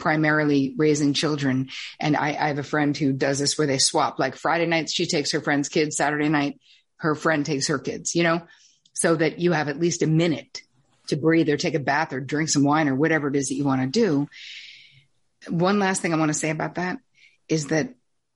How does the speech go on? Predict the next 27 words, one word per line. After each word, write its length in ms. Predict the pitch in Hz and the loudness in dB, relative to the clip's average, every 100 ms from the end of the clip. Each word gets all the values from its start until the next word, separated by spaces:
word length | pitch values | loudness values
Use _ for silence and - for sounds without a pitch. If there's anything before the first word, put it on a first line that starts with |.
| _ - | _ -10
when 360 | 156 165 165 170 | -2 2 2 2
you 420 | 180 202 233 233 _ _ _ _ _ _ - | 2 2 0 -6 _ _ _ _ _ _ -8
have 340 | 175 160 143 | -4 -2 -2
better 260 | 156 175 202 | -2 0 -2
self-care, 960 | 190 185 160 151 - - 123 143 165 - | -4 -2 -2 -4 -8 -4 -2 -2 -6 -4
and 140 | 170 | -2
I'm 100 | 170 | 2
not 260 | 165 185 - | 2 0 -2
saying 280 | - 156 151 | -2 0 0
you'll 120 | 156 | 0
have 180 | 160 139 | 0 -2
the 80 | 139 | -6
freedom 480 | - 170 160 147 143 | 0 2 2 0 0
to 80 | |
have 200 | 151 143 | -2 -2
as 160 | 131 127 | -2 -4
good 220 | 156 254 | 0 2
of 140 | 269 165 | 2 2
self-care 720 | 160 139 - - 120 131 165 - | 0 -2 -6 -6 -4 -4 -4 -2
that 120 | 160 | 2
you 140 | 165 | 2
will 380 | 156 185 143 190 | 4 2 2 0
when 180 | 170 160 | 0 0
those 220 | 156 156 | 0 0
kids 260 | - 165 139 | -2 -2 -2
are 100 | 143 - | -4 -4
older, 500 | 185 190 127 127 196 | 0 0 0 -4 -6